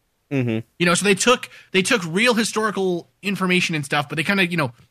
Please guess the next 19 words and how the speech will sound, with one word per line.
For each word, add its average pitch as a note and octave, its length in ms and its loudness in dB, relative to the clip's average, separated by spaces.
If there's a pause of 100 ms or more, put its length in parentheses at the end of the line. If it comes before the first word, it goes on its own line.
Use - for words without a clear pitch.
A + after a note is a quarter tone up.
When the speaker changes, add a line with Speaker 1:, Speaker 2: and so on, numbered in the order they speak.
(140)
Speaker 2:
they, G3 240 4
they F#3 300 -2
massaged G3+ 560 0
it D#3+ 120 -2
to D#3+ 80 -4
make D#3+ 200 -2
it E3 80 -4
more D3 140 -2
cinematic. C3 520 -4 (520)
Speaker 1:
Right. G#2+ 200 -2 (880)
Speaker 2:
And F#3+ 100 -2
so A#3 80 0
you A3 200 4
end A#3+ 240 0
up A#3 200 0
with F#3+ 140 2
this, F3+ 180 0 (180)
you F3+ 60 0
know, B2+ 180 -2